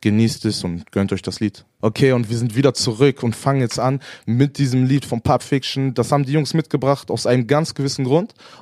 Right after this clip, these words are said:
Und zwar, weil sie sehr, sehr viel mit, <laughs> ja, mit Film und mit, ähm, ja,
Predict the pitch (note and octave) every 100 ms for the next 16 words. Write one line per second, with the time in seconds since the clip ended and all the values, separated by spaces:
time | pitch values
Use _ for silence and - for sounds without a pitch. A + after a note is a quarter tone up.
0 | - D#3 C#3+ C#3+ C#3+ B2 - A#2 B2+ D3
1 | E3+ C#3 A#2+ C3 B2+ C#3 - G2 G#2 C3+
2 | D3+ C3+ C3 - D3 C#3+ B2+ A#2+ - G#2+
3 | C#3+ A#2+ A#2 - D3 E3+ G#3 - - -
4 | D3 D#3 E3 D3+ D#3 D3+ - B2+ C3+ C#3
5 | C3+ - A2 C3+